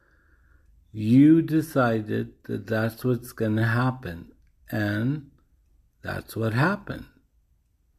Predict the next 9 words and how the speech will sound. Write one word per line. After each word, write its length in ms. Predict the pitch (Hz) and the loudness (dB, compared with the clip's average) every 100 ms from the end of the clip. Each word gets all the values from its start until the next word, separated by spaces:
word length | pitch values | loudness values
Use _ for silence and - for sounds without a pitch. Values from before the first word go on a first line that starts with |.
| _ _ _ _ _ _ _ _ _ | _ _ _ _ _ _ _ _ _
So 260 | - - 147 | -6 4 6
there's 240 | 139 147 | 8 6
nothing 480 | 139 151 165 190 190 185 | 4 0 0 -2 -4 -4
to 140 | 139 | -4
worry 540 | 127 113 113 113 127 | -2 2 4 4 4
about 440 | 127 120 117 117 - | 2 2 -2 -4 -6
or 180 | 107 110 | -6 -6
stress 680 | - - 147 185 175 - | -8 -4 -2 0 -4 -8
now, 460 | 127 107 101 90 - | -6 -4 -4 -8 -12